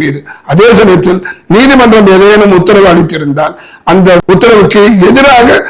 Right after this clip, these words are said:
மேல்முறையீடு செய்ய வேண்டுமே தவிர, மாறாக அவர்கள் மீது எடுத்த நடவடிக்கையில்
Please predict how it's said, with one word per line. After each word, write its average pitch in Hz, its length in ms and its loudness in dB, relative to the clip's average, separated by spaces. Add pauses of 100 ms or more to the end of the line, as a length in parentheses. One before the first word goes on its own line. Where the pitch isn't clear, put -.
(280)
மேல்முறையீடு 247 760 2
செய்ய 220 220 0
வேண்டுமே 185 300 -4 (100)
தவிர, 156 200 -12 (460)
மாறாக 175 460 0 (680)
அவர்கள் 185 360 2 (100)
மீது 214 280 2 (280)
எடுத்த 185 280 0 (100)
நடவடிக்கையில் 190 760 2